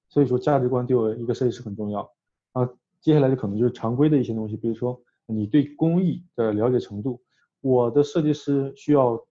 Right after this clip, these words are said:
对工艺熟悉到什么程度呢？嗯，可能一个应届毕业生通过五年的培养，你需要成为一个工艺工程师的水平。就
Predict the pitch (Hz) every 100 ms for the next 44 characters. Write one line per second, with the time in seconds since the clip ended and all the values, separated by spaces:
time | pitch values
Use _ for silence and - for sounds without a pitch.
0 | _ 127 123 135 139 131 - 131 127 143
1 | 120 123 - 113 120 120 110 113 _ _
2 | _ _ _ 120 117 113 113 123 _ _
3 | 131 131 151 170 190 180 151 143 131 135
4 | 131 147 139 113 107 110 131 - 120 113
5 | 110 _ _ _ 127 104 135 139 147 131
6 | - 127 127 123 123 123 160 185 127 113
7 | 117 - 113 113 120 104 101 _ _ _
8 | _ _ 127